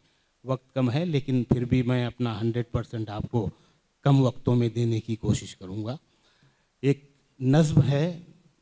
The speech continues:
वो ज़रूर सुन लें, उसके बाद मैं कुछ गज़लों के शेर भी सुनाऊंगा। कि नज़्म का उन्वान है, कभी दिल चाहता है।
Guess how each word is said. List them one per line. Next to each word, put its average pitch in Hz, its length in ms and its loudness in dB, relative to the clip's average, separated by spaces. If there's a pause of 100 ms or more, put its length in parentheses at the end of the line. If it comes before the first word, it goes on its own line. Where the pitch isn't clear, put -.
(960)
वो 110 120 -2
ज़रूर 135 320 2
सुन 127 200 0
लें, 175 160 2
उसके 147 280 -2
बाद 117 220 -6
मैं 113 440 -6 (180)
कुछ 113 200 -8
गज़लों 110 360 -8
के 110 120 -10
शेर 113 260 -8
भी 113 120 -4
सुनाऊंगा। 110 540 -8 (2000)
कि 107 320 -8 (2250)
नज़्म 139 320 2
का 147 180 0
उन्वान 143 440 4
है, 147 500 -2 (1500)
कभी 143 360 2
दिल 131 240 -2
चाहता 117 520 -4
है। 82 340 -12